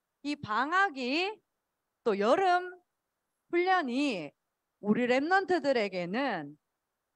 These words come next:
영적으로 성장하는 영적 전환점의 날이에요. 무슨 날이요? 영적 전환점, 터닝 포인트예요. 그래서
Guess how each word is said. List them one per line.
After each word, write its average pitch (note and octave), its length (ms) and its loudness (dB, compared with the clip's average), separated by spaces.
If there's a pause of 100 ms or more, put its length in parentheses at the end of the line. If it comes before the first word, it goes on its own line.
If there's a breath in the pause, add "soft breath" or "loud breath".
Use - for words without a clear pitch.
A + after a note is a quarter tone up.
(160)
영적으로 E4 1160 4 (680)
성장하는 A#3 1300 -4 (160)
영적 D4+ 760 0 (260)
전환점의 D#4+ 1080 -4 (1200)
날이에요. D#3+ 600 -8 (580)
무슨 G3 360 -6
날이요? C4+ 680 2 (320)
영적 A3 880 -2 (260)
전환점, F3 1300 -8 (540)
터닝 F4 360 -8
포인트예요. D#3 800 -10 (640)
그래서 F#3 220 -10